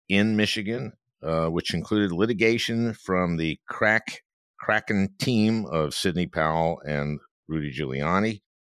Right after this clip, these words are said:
who were fined and sanctioned for presenting bogus evidence before the Sixth Circuit Court of Appeals and for their, as the judge put it, historic and profound abuse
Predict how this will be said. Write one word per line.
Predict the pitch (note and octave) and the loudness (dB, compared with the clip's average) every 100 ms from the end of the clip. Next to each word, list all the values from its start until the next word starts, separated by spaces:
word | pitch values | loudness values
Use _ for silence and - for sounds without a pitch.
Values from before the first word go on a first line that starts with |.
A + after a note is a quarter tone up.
| _ | _
who | - | 4
were | G#2+ G2+ | 6 6
fined | - C3 C3 C3+ C3 | 4 4 6 6 6
and | A2 F#2 | 6 4
sanctioned | - - C#3+ D#3+ - C3 F3 C#3+ - - - | 4 2 2 2 2 2 2 -4 -8 -14 -4
for | E2+ E2 | 0 0
presenting | D#2 F2 D2+ F2 E2+ C#2 | 0 -2 2 4 2 4
bogus | F2+ G#2 A2+ - - | 2 4 0 0 0
evidence | G2+ F2+ F2 F2 | 2 2 0 0
before | - D2+ - E2+ | -4 -8 -2 -2
the | D2+ C#2+ | -2 -4
Sixth | - A#2+ - | -2 -2 -2
Circuit | - - G2 F#2 - _ | -2 2 2 0 -6 _
Court | - F#2 F2 - | 0 2 2 -2
of | C#2 | -8
Appeals | C2+ - C3 F2+ F2+ - - _ _ _ _ _ | -10 -4 2 4 4 0 -8 _ _ _ _ _
and | D2+ D#2+ - | 0 0 0
for | - B2 B2+ A2 | 2 4 4 4
their, | G2+ F#2+ F#2 - | 4 4 2 0
as | G2+ A2+ C#3 B2+ | 2 4 4 2
the | F#2+ G#2+ | -2 -2
judge | E2 - A2+ A#2+ G#2 - | -2 2 2 2 -2 -6
put | - C3+ | 2 4
it, | F#2+ - _ _ _ | 4 0 _ _ _
historic | - G2 - - B2 C#3+ D#3+ - | 0 2 0 4 6 6 4 0
and | G2+ F#2 | -2 0
profound | F#2+ F2 - A#2 B2 B2+ | 0 0 2 4 4 4
abuse | A#2 F2+ B2+ B2 A#2+ - | 0 0 2 4 4 0